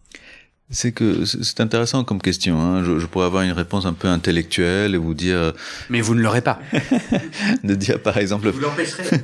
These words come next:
Speaker 1: <laughs> Ferenczi, qui est un, un élève de Freud,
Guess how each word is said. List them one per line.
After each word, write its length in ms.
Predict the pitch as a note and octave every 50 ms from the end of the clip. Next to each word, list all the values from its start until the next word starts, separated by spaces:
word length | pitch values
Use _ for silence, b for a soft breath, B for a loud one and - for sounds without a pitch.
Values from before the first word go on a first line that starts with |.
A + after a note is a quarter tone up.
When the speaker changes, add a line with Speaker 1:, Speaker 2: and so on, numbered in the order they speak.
| -
Speaker 1:
<laughs> 120 | E3+ D3+ -
Ferenczi, 760 | - - C#3 C3 C3+ C3+ B2+ A2 - - A2 G#2 G2 F2+ E2
qui 120 | - -
est 140 | E2 - E2
un, 100 | D#2+ D#2
un 380 | D#2 D2+ D2+ D#2 D2+ D2+ D#2+ F2
élève 300 | F#2 F2+ F#2+ G2 F#2+ F2
de 120 | F2+ E2+
Freud, 500 | D#2+ - - G#2 A#2 C3 D2 D#2 D2 -